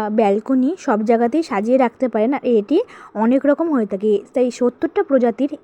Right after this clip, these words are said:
একটি হলো এই স্নেক প্ল্যান্ট। এই গাছটি খুবই সুন্দর দেখতে হয়। এরপরে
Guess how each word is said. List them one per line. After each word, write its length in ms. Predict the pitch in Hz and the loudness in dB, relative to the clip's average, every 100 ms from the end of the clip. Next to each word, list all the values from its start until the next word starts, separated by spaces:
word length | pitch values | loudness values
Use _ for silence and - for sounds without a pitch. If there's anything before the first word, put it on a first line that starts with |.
| - | -6
একটি 280 | 240 - 330 | -6 0 2
হলো 200 | 269 247 415 | 4 4 0
এই 140 | 262 311 | -2 -4
স্নেক 260 | - 247 - | -2 -4 -4
প্ল্যান্ট। 200 | 185 160 - _ _ _ - | -8 -10 -12 _ _ _ -2
এই 120 | 285 | 0
গাছটি 280 | 285 277 - | 2 0 -2
খুবই 240 | 403 381 403 | -4 -2 -2
সুন্দর 360 | 285 247 277 285 | 0 0 2 2
দেখতে 320 | 196 - 208 | 0 -2 -8
হয়। 220 | 170 143 - _ _ _ _ - | -8 -12 -16 _ _ _ _ 0
এরপরে 460 | 262 294 339 370 | 0 2 2 4